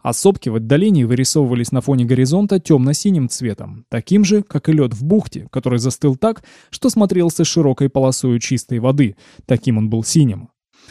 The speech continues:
Господин Лимберг так любил всё красивое, что, надеюсь, душа его воспринимала больше красоту ледяного поля и небосвода,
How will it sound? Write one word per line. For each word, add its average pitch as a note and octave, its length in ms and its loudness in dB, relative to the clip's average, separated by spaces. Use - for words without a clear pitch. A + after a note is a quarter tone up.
Господин G#3 420 4
Лимберг A3+ 600 2
так F#3 180 0
любил E3 300 4
всё - 180 -2
красивое, C#3 600 0
что, G#3+ 180 -2
надеюсь, F3+ 420 2
душа E3 420 0
его D3 220 0
воспринимала C3 600 0
больше A#2+ 300 0
красоту C3 460 -4
ледяного B2+ 420 2
поля B2+ 300 2
и A#2 40 2
небосвода, C#3 720 0